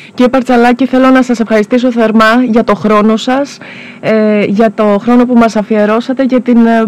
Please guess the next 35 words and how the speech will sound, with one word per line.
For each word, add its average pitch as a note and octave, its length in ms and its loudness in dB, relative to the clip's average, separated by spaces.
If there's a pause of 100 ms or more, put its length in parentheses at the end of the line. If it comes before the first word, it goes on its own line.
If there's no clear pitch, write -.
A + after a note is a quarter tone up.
πολύ B3+ 240 0
ουσιαστική G3 520 0
συζήτηση F#3 580 0
την F#3+ 180 2
οποία G3 340 2
είχαμε. A#3+ 400 2 (400)
Τα B3 100 2
υπόλοιπα, B3+ 400 2
νομίζω, B3+ 340 4
όπως B3 240 0
είπα A#3+ 160 0
και A#3+ 100 0
προηγουμένως, A#3 640 4 (340)
θα B3 200 0
έχουμε B3 240 4
την A#3+ 140 2
ευκαιρία A#3 440 2
να B3 120 4
μας A3+ 200 2
τα A3 140 0
πείτε B3 280 -2
εντός A#3+ 280 0
εισαγωγικών, A#3 720 0 (340)
ε, G#3 240 2
και A3+ 260 2
διαμέσου A3+ 420 2
της A3 160 -2
παράστασης A3+ 640 0
αυτής, G#3 280 -2
που, A#3 100 -4
όπως A3+ 220 -2
είπατε A3 260 -2
και G3 140 -2
εσείς, A#3+ 320 -2
είναι A3+ 340 0